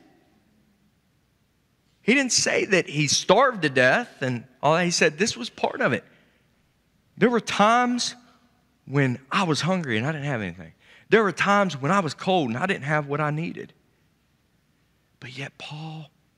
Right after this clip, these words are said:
didn't quit. Why didn't Paul quit? Why didn't he walk away?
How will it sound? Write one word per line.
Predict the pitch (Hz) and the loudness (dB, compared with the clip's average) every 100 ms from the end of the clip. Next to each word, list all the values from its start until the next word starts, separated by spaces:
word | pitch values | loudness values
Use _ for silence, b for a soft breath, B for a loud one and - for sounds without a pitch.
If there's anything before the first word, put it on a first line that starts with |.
| - | -8
didn't | 143 147 156 147 143 _ _ _ _ | -6 -6 -8 -12 -16 _ _ _ _
quit. | - 180 - - - - _ _ _ _ _ _ _ _ _ _ _ _ _ _ _ _ _ _ _ _ _ _ | -12 -10 -10 -14 -20 -20 _ _ _ _ _ _ _ _ _ _ _ _ _ _ _ _ _ _ _ _ _ _
Why | 165 214 | 0 2
didn't | 220 190 180 | 2 0 -2
Paul | - 202 196 | 0 0 -2
quit? | - 247 262 - - - - _ _ _ _ _ _ _ _ _ | -6 -6 -4 -6 -14 -16 -16 _ _ _ _ _ _ _ _ _
Why | 160 247 | 4 4
didn't | 294 277 | 4 4
he | 247 247 | 4 4
walk | 214 233 262 269 | 4 2 2 -2
away? | 220 247 - 82 | 0 0 0 -6